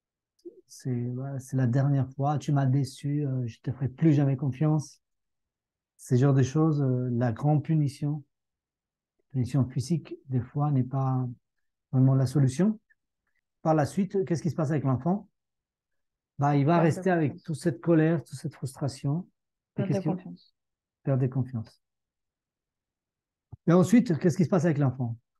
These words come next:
Speaker 2: Bah, il recommet une autre erreur.
Speaker 1: Comme une autre erreur.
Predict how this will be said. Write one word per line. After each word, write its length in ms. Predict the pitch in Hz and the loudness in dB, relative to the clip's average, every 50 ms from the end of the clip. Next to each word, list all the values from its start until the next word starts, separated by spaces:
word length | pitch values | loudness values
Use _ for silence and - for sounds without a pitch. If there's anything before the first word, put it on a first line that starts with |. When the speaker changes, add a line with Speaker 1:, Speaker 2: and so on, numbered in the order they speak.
| _ _ _ _ _ _ _ _ _ _ _ | _ _ _ _ _ _ _ _ _ _ _
Speaker 2:
Bah, 240 | - 175 180 175 175 | -10 -6 -4 -4 -4
il 40 | 170 | -4
recommet 360 | 170 - - - 180 185 190 | -8 -10 -8 -8 -6 -6 -6
une 140 | 185 170 165 | -6 -8 -8
autre 180 | 160 - - - | -10 -12 -14 -18
erreur. 260 | - - - 185 214 _ _ _ _ _ _ _ _ _ _ _ _ _ _ _ _ _ _ _ _ _ _ _ _ _ _ _ _ _ _ _ _ _ | -16 -14 -14 -14 -16 _ _ _ _ _ _ _ _ _ _ _ _ _ _ _ _ _ _ _ _ _ _ _ _ _ _ _ _ _ _ _ _ _
Speaker 1:
Comme 160 | - 135 127 | 2 4 4
une 80 | 123 | 6
autre 220 | 127 120 - - 123 | 4 2 2 0 0
erreur. 420 | 120 117 120 127 151 180 160 135 | 0 2 2 2 2 0 -2 -4